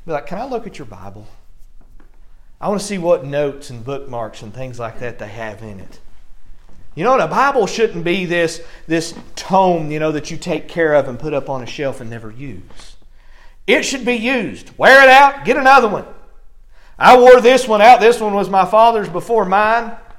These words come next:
And it had some wear on it. He'd had it a few years before he died. I took it and started using it. I wore it out and sent it off for repair and got it back.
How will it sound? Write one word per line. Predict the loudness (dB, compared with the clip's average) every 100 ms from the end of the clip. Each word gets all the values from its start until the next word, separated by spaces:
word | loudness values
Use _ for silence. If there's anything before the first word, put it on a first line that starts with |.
| -20 -18 -16 -12
And | -4
it | 0
had | 2 0 -2
some | -4
wear | 0 2 2
on | 2 0
it. |
He'd | -4 -2
had | -2
it | -4
a |
few | -6 -8
years | -6 -6 -6 -8
before | -10 -4 -4
he | -2
died. | -2 0 2
I | 0
took | 0 -4
it | -6
and | -4
started | -2 -2 -2
using | -8 -8 -10
it. | -10 -12 -4
I | 2 4
wore | 8 8 10
it | 8 10
out | 10 8 6 0 -10
and | -6
sent | -2 0
it | 4
off | 4 4
for | 0
repair | -2 0 2 2 0
and | 2
got | 2
it | 2
back. | 0 0 -2 -6